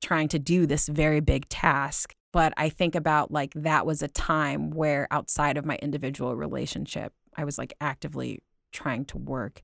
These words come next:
to create a safe harbor. And then, like, through that hard work and commiserating,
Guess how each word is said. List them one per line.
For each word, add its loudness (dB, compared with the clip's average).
to -12
create 0
a -2
safe -2
harbor. -4
And 0
then, 2
like, -2
through 2
that 4
hard 2
work -2
and 0
commiserating, -4